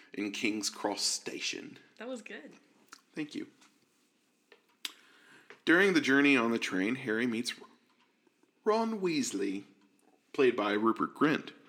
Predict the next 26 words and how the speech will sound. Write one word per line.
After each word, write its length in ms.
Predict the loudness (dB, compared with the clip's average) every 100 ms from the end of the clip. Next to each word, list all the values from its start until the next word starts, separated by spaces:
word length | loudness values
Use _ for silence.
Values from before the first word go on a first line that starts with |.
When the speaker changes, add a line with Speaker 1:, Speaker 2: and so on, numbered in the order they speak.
| -20 _ _ _ _ _ 0
Speaker 1:
a 120 | 2
boy 360 | 4 4 4 2
from 220 | -2 -2
a 60 | -2
large 520 | 0 0 0 -2 -8 -4
but 240 | -4 -4
poor, 520 | 0 0 0 -4 -12 -18
pure-blood 840 | -4 2 2 2 -2 -2 -2 -4 -8 -4
wizarding 460 | -4 -2 -4 -6 -6
family, 520 | -4 -4 -6 -8 -4 0 6
and 180 | 6
Hermione 420 | 6 4 6 4 4
Granger, 600 | 4 4 2 2 0 -2 -20 -20 _ _ -4
played 260 | 0 0
by 180 | 0 -2
Emma 240 | -2 -4 -2
Watson, 580 | 0 0 -2 -8 -10 -14 -20 -6
a 100 | -2
witch 320 | 2 0 0
born 240 | -2 -2 -4
to 140 | -4
a 60 | -6
muggle 440 | -4 -4 -4 -8 -8
or 160 | -8 -6
non-magical 800 | -4 -4 -2 -4 -4 -2 -2 -4 -16 _ _ _ _ _ _ _
s-, 100 | -20